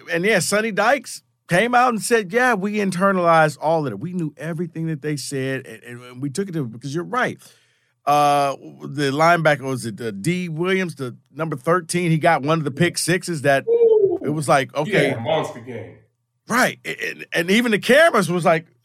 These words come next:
Speaker 1: they were following down the field. It's like, nope, he caught the ball, and he's going the other way. Yeah, when you look at this, it was almost like, it felt as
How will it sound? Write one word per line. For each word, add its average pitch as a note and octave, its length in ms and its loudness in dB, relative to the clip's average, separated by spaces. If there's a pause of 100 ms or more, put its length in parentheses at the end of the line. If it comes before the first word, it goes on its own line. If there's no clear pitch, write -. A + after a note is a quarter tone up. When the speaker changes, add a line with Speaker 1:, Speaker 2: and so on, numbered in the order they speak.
(200)
Speaker 1:
they G#3 120 6
were B3 120 4
following A3+ 520 4
down A3+ 240 6
the G3+ 80 0
field. D4 300 2
It's A3+ 80 4
like, F3+ 140 2
nope, F3+ 280 2 (100)
he F#3+ 220 0
caught C4 300 2
the F#3+ 80 0
ball, E3 300 6
and D#3 80 4
he's B3+ 120 -4
going F#3 240 -2
the E3+ 140 -6
other D3+ 240 -2
way. F3+ 580 0 (840)
Yeah, B3 280 2
when F#3+ 200 2
you E3+ 160 2
look F#3 280 4
at D#3 140 -6
this, D3+ 540 0 (280)
it E3 60 -12
was E3+ 180 -6
almost G3 400 4
like, D#3+ 140 0 (1040)
it E3+ 140 -2
felt A#3 500 0
as G3 180 -2